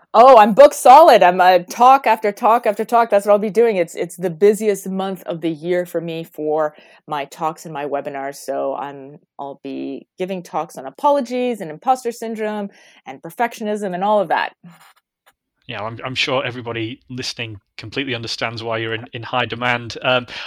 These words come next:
Speaker 2: I'm extremely grateful for your time, Maya. Um, if anyone listening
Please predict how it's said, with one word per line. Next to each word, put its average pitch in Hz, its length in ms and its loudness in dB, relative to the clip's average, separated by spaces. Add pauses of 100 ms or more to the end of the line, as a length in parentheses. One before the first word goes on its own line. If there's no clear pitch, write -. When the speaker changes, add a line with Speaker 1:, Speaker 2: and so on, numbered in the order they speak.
Speaker 2:
I'm 160 120 2
extremely 185 440 2
grateful 156 540 -2
for - 140 -4
your 135 100 0
time, 139 340 -2
Maya. 123 360 -2
Um, 131 440 -4
if 156 140 -6
anyone 170 260 -4
listening 143 460 -6